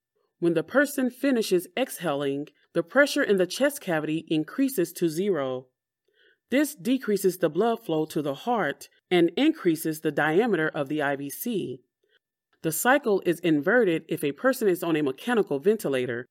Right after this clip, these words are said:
so that the I V C diameter at the end of expiration is the minimum rather than the maximum. Many authors divide the difference between the maximum and the minimum I V C diameters by end expiratory diameter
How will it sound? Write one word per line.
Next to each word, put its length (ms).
so 120
that 160
the 180
I 140
V 120
C 220
diameter 580
at 140
the 180
end 220
of 160
expiration 760
is 160
the 100
minimum 540
rather 400
than 160
the 100
maximum. 720
Many 340
authors 400
divide 400
the 80
difference 380
between 340
the 80
maximum 720
and 220
the 80
minimum 500
I 160
V 160
C 180
diameters 800
by 280
end 340
expiratory 840
diameter 680